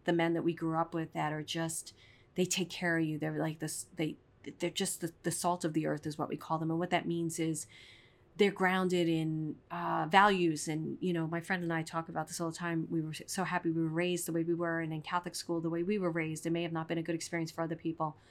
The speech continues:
but we were raised with a lot of morals and integrity and, um, that kind of energy, very conscious of other people and taking care of other people. I'm not saying that other people aren't. So please know that when I share my stories, I'm sharing from my perspective. I'm not saying it doesn't exist anywhere else.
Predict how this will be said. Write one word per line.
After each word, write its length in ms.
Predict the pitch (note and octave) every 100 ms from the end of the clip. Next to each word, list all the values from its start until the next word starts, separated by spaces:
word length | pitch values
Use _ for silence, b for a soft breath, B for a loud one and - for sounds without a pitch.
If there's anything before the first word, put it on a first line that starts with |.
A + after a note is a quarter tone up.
| B B B B
but 80 | G3+
we 160 | G3+ G3
were 60 |
raised 220 | F3+ F3 F3
with 80 |
a 40 | E3
lot 100 | D#3+
of 60 |
morals 500 | D#3+ E3 E3 D#3+ D#3 D#3+
and 100 | D#3
integrity 840 | D3+ E3 D#3+ D#3 D#3 D3+ D3+ -
and, 400 | D#3 D3+ D#3+ D#3+ - b b b b -
um, 480 | E3+ D#3 D3 D3+ D3 _ _ - - - - - _ - - -
that 140 | G3
kind 160 | F3+ E3
of 80 |
energy, 320 | E3+ E3 E3 D#3+
very 180 | E3+
conscious 460 | E3 - E3+ E3 E3
of 100 | D#3+
other 140 | D#3+
people 380 | D#3+ - E3 D#3
and 100 | D#3
taking 300 | E3 D#3+ E3
care 160 | E3 E3
of 60 |
other 120 | E3 E3
people. 240 | E3 C#3+
I'm 80 | E3
not 160 | G#3
saying 240 | - B3 A3
that 140 | F#3+
other 160 | F3+ F3+
people 320 | - F#3+ E3
aren't. 440 | - D3+ C#3 - - B B B B B
So 160 | -
please 400 | - - A#3+ C4
know 180 | G#3 F3+
that 160 | D#3 -
when 120 | F3
I 100 | F#3
share 220 | - G#3
my 140 | F#3+ F3+
stories, 380 | - F#3 F3 -
I'm 80 | F3+
sharing 320 | - A#3 A#3+
from 180 | A#3 F3
my 140 | D#3+
perspective. 640 | D#3+ E3 - D#3 D3 - -
I'm 120 | F3+
not 180 | F#3+ F#3+
saying 220 | G3+ F#3
it 100 | F3+
doesn't 260 | F3+ F3 E3+
exist 400 | D#3+ E3 D#3+ E3
anywhere 340 | D#3+ D#3+ D#3+
else. 260 | D#3+ D#3+